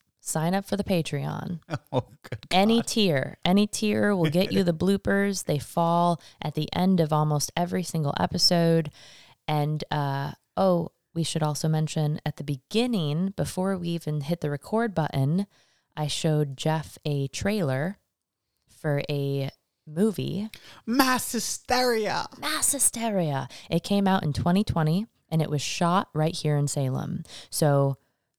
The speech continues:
Speaker 1: the patrons will hear our full-blown blooper once we stopped watching that, that trailer. But we think, we're thinking we're gonna do another live watch.
Speaker 2: Thinking.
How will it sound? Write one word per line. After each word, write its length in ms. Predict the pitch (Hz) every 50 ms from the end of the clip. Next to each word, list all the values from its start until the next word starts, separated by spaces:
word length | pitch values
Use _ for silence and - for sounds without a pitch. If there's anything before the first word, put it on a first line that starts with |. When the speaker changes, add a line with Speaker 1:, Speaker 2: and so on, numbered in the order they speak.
| _ - 143
Speaker 1:
the 440 | 147 156 156 151 147 143 143 147 -
patrons 800 | - 196 208 214 - - 180 160 156 180 214 247 277 - - -
will 220 | - 156 147 143 143
hear 640 | 127 - - - 151 139 135 131 139 147 170 - - -
our 160 | 143 135 123
full-blown 760 | - - - 160 156 151 147 139 151 147 143 143 139 139 135
blooper 600 | - - 151 151 143 - 139 131 127 139 165 175 _ _ _ _ _
once 320 | 151 147 143 139 - -
we 100 | - 147
stopped 460 | 131 - - - 147 139 135 - - - -
watching 440 | - 147 143 139 143 - - 151 143
that, 220 | 143 135 139 139 - _ _ -
that 280 | 147 135 135 - -
trailer. 560 | - - - 156 151 147 131 127 127 143 160 - - - - - _
But 260 | - 147 143 139 139 - _ _ _
we 160 | - 165 170 160
think, 680 | 147 - - - 220 233 247 262 254 - - - - _ _ _ _ _ _ _ _ _ _ _ _ _
we're 100 | - 175
thinking 500 | 180 - - 262 294 294 - 320 311 311
we're 140 | 277 254 233
gonna 220 | 208 220 214 214 202
do 260 | 175 - 190 190 180
another 760 | 175 170 160 160 165 165 170 160 170 165 165 165 160 160 151 _ _ -
live 600 | 143 143 147 139 147 147 151 147 151 151 147 - - _
watch. 960 | - 139 123 143 143 143 139 - - _ _ - - - - - - - - - -
Speaker 2:
Thinking. 600 | - - - - 170 165 - 104 82 71 76